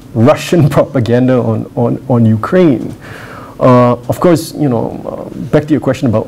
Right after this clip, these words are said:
you know, whether this is, is directed by Beijing, right, they will always, I think, have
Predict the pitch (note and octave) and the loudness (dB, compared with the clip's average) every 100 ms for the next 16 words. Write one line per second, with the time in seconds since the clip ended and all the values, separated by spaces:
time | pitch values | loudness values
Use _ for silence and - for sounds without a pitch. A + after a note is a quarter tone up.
0 | - D3 C3 - A#2+ G2 B2+ C#3 D3 A#2 | -2 0 0 0 0 4 4 4 4 4
1 | C3 B2+ A#2 - C#3+ G2+ F#2 A2 A#2+ C3 | 2 0 -6 -8 -4 -2 0 2 2 0
2 | A#2 - A#2 A#2 A#2 A2+ F#3 A#3 A3 G3+ | -4 -4 -2 0 0 4 6 6 6 4
3 | - - - - - D3 D3 C#3+ - - | 0 -16 -18 -10 0 4 4 2 -4 2
4 | D3+ D3 C3 C#3 D#3 D3 - B2+ C3+ - | 4 6 6 6 4 2 -4 -2 -2 -4
5 | - - B2+ A#2+ A#2 - | -6 0 2 4 2 -2